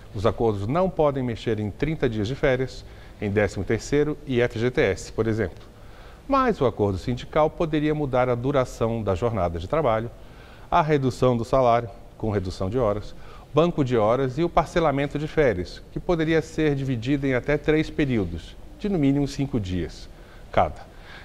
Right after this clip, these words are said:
Se o banco de horas não for compensado em até seis meses, a empresa terá de pagar hora extra, cinquenta por cento sobre essas horas acumuladas. Uma outra novidade são as jornadas de trabalho parciais.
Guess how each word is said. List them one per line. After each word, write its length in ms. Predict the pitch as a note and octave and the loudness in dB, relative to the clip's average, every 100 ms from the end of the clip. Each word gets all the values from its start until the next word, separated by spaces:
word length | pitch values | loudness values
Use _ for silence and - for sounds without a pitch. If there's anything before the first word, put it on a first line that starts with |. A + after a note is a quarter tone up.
| - | -6
Se 120 | - | 0
o 60 | A#3+ | 4
banco 320 | A#3 A3+ G3 | 4 2 2
de 100 | D3+ | 4
horas 600 | A2 F2+ E2+ E2+ - - | 4 2 -2 -6 -12 -8
não 180 | - D3+ | -2 -2
for 260 | - G#2 - | 2 0 0
compensado 680 | G#2+ G#2+ G#2 - F#2+ F2 | -2 0 0 0 0 0
em 60 | G2 | -2
até 220 | F2 A#2 | 2 2
seis 240 | - E3 D3 | 2 2 2
meses, 440 | C#3 C#3 C#3 - - - | 2 0 -2 -12 -16 -8
a 80 | D#3 | -4
empresa 460 | D3+ C#3 C#3+ C#3 C#3+ | 0 2 2 2 0
terá 400 | - C#3 A#2+ A#2+ | 2 2 4 2
de 100 | G#2+ | 2
pagar 460 | C#3 G#2+ G#2+ G#2+ - | 0 2 0 -2 0
hora 240 | C3 C#3+ | 2 4
extra, 380 | A2+ F#2 - - | 2 0 -8 -12
cinquenta 460 | - E3+ C#3+ B2 B2 | -6 -2 0 0 0
por 160 | - | -4
cento 300 | - A2 G#2 - | -4 -2 -4 -4
sobre 220 | - B2 | -2 -2
essas 260 | A#2 G#2+ G2 | 0 -2 0
horas 200 | G2 F#2+ | 0 0
acumuladas. 680 | F#2+ G#2+ F#2+ B1+ - - - - - - - - - | -4 -4 -4 -6 -12 -14 -16 -16 -18 -16 -16 -16 -2
Uma 80 | G3+ | 2
outra 180 | F3+ D#3+ | 2 2
novidade 380 | C#3 C3 C3+ C3 | 0 2 2 2
são 100 | C#3 | -2
as 80 | |
jornadas 460 | B2+ A#2+ A#2+ A#2 G#2+ | 2 2 2 0 -2
de 80 | A2 | -2
trabalho 400 | A#2 G#2+ G#2+ G2+ | 0 2 2 0
parciais. 640 | G#2 - B2 D#2 - - | -2 -2 0 0 -4 -14